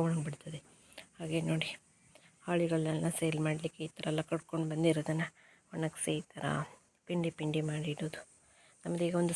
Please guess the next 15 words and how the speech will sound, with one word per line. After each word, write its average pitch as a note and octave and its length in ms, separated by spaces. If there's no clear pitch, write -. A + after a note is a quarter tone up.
ಸಾವಿರ F3 340
ಹತ್ರ - 280
ಹಾಳೆ E3 280
ಆಯ್ತು E3 200
ಒಟ್ಟು D3+ 220
ಮಾಡಿ D#3+ 240
ಇಟ್ಟಿದ್ದು. D#3 400
ಇನ್ನು E3 220
ತಕೊಂಡು E3+ 300
ಹೋಗ್ಲಿಕ್ಕೆ D#3+ 400
ಬರಲಿಲ್ಲ, D#3 280
ಯಾವಾಗ D3+ 240
ಬರ್ತಾರೆ - 340
ಅಂತ D3 120
ಗೊತ್ತಿಲ್ಲ. D3 380